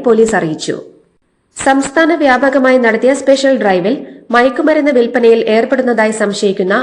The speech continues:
ആയിരത്തി എണ്ണൂറ്റി നാൽപത്തൊന്ന് പേരെ പരിശോധനയ്ക്ക് വിധേയമാക്കി. വിവിധ തരത്തിലുള്ള നിരോധിത മയക്കുമരുന്ന് കൈവശം വെച്ചതിന് നൂറ്റിമൂന്ന് കേസുകൾ രജിസ്റ്റർ ചെയ്തു. നമ്പ്യാർകുന്നിൽ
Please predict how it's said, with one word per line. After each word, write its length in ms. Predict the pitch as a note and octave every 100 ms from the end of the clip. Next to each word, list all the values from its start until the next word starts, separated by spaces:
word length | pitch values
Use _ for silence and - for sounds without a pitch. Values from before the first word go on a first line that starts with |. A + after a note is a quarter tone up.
| B3+
ആയിരത്തി 440 | A3 A3+ C4+ D4 C#4
എണ്ണൂറ്റി 300 | A#3+ A3+ A3+ A3+
നാൽപത്തൊന്ന് 480 | G#3 A3 A#3 A#3+ A3
പേരെ 260 | G3+ F#3 F#3+
പരിശോധനയ്ക്ക് 640 | G3+ A3 B3 A#3+ F#3 F3 B3+ C#4+
വിധേയമാക്കി. 600 | G#3+ G#3+ F#3 F3 D#3+ E3 - - _ _ _ _ _ _ _ -
വിവിധ 340 | C4 C#4 D#4 F4
തരത്തിലുള്ള 520 | D#4 C#4 C#4+ C4 A#3+ A#3+
നിരോധിത 500 | A#3 B3+ C4 C4+ C4+ A3+
മയക്കുമരുന്ന് 520 | A3+ A3+ A3 G#3+ G#3 G#3+
കൈവശം 400 | A3 B3 B3+ G#3
വെച്ചതിന് 400 | F3 F#3 F3 G#3+ C#4+ A3+
നൂറ്റിമൂന്ന് 480 | B3 B3+ C#4 C#4+ C#4 C4
കേസുകൾ 340 | G3+ F3+ G3 D#4 -
രജിസ്റ്റർ 340 | A3+ G#3+ G#3 D#3+
ചെയ്തു. 220 | F3+ F3 D#3+ - - _ _ _ _ _ _ _ _ _ _ _ _ _ A#3+
നമ്പ്യാർകുന്നിൽ 760 | B3+ C4 D#4 E4 E4 D#4 C#4